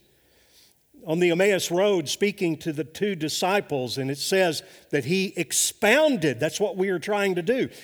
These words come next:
he explained in all the Scripture the things about himself. Those sentiments are true then, and they're true now. Every word, every chapter. You may be wondering,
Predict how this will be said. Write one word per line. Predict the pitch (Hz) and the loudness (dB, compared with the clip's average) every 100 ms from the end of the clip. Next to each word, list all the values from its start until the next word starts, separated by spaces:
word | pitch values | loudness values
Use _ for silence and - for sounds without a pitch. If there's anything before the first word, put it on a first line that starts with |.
| - | -8
he | 190 208 | 0 2
explained | 208 - - 196 240 269 247 196 143 131 120 - _ _ _ _ _ _ _ _ _ _ _ _ | 2 -2 -2 2 4 6 6 4 2 0 -4 -6 _ _ _ _ _ _ _ _ _ _ _ _
in | 185 185 165 - | 2 2 0 2
all | 208 277 269 | 4 6 6
the | 185 147 | 4 -2
Scripture | - - 127 - 156 | -4 -6 -6 -4 -4
the | 147 | -2
things | 143 190 185 180 170 - | 0 2 2 2 0 -4
about | 151 131 151 143 - | -6 0 0 0 -6
himself. | 123 131 117 - 151 120 98 | -6 -4 -4 -4 -2 -2 -6
Those | 151 123 185 233 247 247 - - - | -12 -2 0 4 4 2 -6 -10 -18
sentiments | - - 214 208 185 175 165 - | -10 -4 0 0 2 0 -2 -6
are | 131 | -6
true | - 170 170 165 | -6 -2 0 0
then, | 147 165 185 180 180 - - - - | 0 0 2 0 -2 -6 -20 -20 -8
and | 127 | -4
they're | 131 123 | -4 -6
true | - 135 | -4 -4
now. | 123 101 87 _ _ _ | -2 -6 -10 _ _ _
Every | 175 220 233 247 233 | 4 4 6 2 4
word, | 220 202 165 120 90 - _ _ _ _ _ _ | 4 4 2 0 -6 -18 _ _ _ _ _ _
every | 214 262 254 254 240 | 4 6 6 2 0
chapter. | - 226 196 170 - 147 113 85 _ | 0 2 4 2 -2 -4 -4 -6 _
You | 151 180 | -12 -8
may | 285 269 | -4 -2
be | 175 151 | -2 -2
wondering, | 135 220 156 123 120 | -2 -2 -2 -2 -4